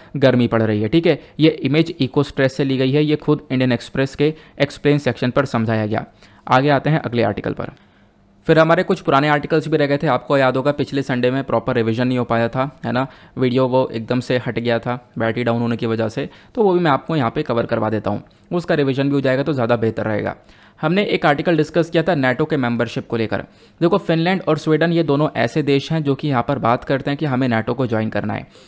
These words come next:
अब nato को ज्वाइन करने के पीछे एक बहुत बड़ा विवाद उठ रहा है। यहाँ पर आपको फिनलैंड देखने को मिल जाएगा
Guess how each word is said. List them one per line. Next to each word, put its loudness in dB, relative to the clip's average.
अब 2
nato 2
को 2
ज्वाइन 2
करने 0
के -2
पीछे -2
एक -2
बहुत -2
बड़ा 0
विवाद 0
उठ -4
रहा -4
है। -8
यहाँ 4
पर 2
आपको -2
फिनलैंड -4
देखने -2
को -4
मिल -2
जाएगा -2